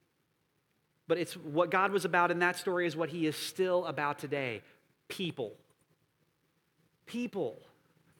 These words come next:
having their hearts turned back to God. In fact, this picture in the Old, this story in the Old Testament is kind of a, a picture of the gospel.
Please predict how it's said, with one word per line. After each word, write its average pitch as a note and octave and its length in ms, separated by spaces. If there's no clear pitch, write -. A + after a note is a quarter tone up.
having F#3+ 320
their E3+ 260
hearts G3+ 480
turned F#3+ 360
back D3+ 260
to D#3 100
God. A2 340
In D#3 80
fact, G3+ 320
this G#3 200
picture G#3+ 440
in F3 80
the E3+ 100
Old, F3+ 220
this F3+ 160
story G#3 300
in F#3 40
the F#3 60
Old F#3 80
Testament F#3 400
is D#3+ 140
kind G3 180
of F3+ 60
a, D#3+ 160
a D3+ 40
picture F#3+ 440
of E3 260
the D#3 80
gospel. C#3+ 600